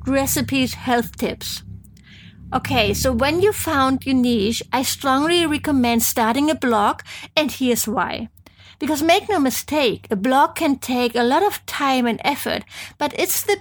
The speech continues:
best free tool to grow your business. First, it will help you build a relationship with your existing clients. Through your blog, you give your students a chance to learn more about yoga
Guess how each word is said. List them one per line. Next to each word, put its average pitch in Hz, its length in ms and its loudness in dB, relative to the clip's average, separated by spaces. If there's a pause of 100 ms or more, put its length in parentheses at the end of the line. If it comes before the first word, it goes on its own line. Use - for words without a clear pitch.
best 330 380 2
free 285 320 0
tool 269 420 0
to 262 120 -2
grow 226 280 2
your 226 180 4
business. 202 600 -2 (520)
First, 359 540 0
it 262 80 0
will 262 160 2
help 262 340 0
you 330 100 2
build 294 260 -2
a 302 40 -2
relationship 247 1040 0
with 359 280 -2
your 427 100 4
existing 392 640 2
clients. 170 640 -4 (420)
Through 359 200 2
your 415 160 6
blog, 269 400 2
you 247 80 0
give 262 320 0
your 381 100 4
students 285 500 0
a 285 60 0
chance 226 460 0
to 254 120 0
learn 262 400 4
more 254 200 2
about 214 360 2
yoga 262 460 2